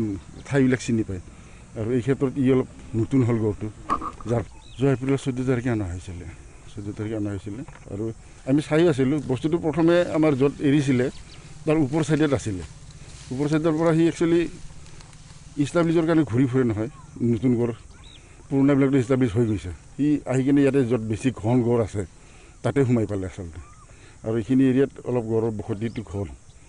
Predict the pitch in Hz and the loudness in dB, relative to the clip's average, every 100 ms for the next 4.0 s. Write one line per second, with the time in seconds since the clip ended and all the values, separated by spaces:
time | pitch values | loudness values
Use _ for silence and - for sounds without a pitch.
0 | - - - - 101 101 107 107 98 - | -20 -20 -20 -12 -8 -4 -4 -4 -8 -14
1 | - - 120 127 127 135 131 - - - | -14 -4 0 2 2 2 2 -2 -16 -20
2 | - - - - - - 120 127 135 107 | -20 -20 -20 -20 -16 -6 -2 2 2 0
3 | 101 127 127 120 123 107 104 104 - | 0 0 0 -2 -2 -2 -2 -4 -6